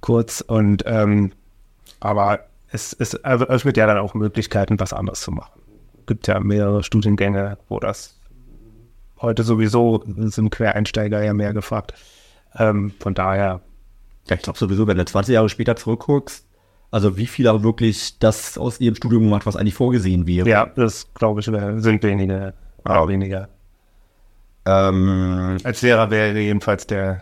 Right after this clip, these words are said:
Speaker 1: Berufsweg dann
Speaker 2: klarer gewesen.
Speaker 1: klarer gewesen.
Speaker 2: Ja, und vielleicht wär's dann auch noch auf der Schule gewesen.
Speaker 1: Ja, vielleicht.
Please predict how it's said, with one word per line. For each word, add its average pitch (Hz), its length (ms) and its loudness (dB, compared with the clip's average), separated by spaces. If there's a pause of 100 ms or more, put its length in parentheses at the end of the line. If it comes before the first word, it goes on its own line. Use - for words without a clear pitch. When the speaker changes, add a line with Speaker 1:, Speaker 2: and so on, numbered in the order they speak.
Speaker 1:
Berufsweg 98 520 -4
dann 98 120 -2
Speaker 2:
klarer 90 360 2
gewesen. 78 260 -2
Speaker 1:
klarer 90 320 -2
gewesen. - 440 -4 (1300)
Speaker 2:
Ja, 80 100 0
und 73 340 -2
vielleicht 95 260 4
wär's 98 180 2
dann 90 160 2
auch 87 100 2
noch 85 80 2
auf 78 80 -4
der 82 120 -2
Schule 80 280 -2
gewesen. 76 320 -4 (260)
Speaker 1:
Ja, 120 280 2 (280)
vielleicht. 107 400 -8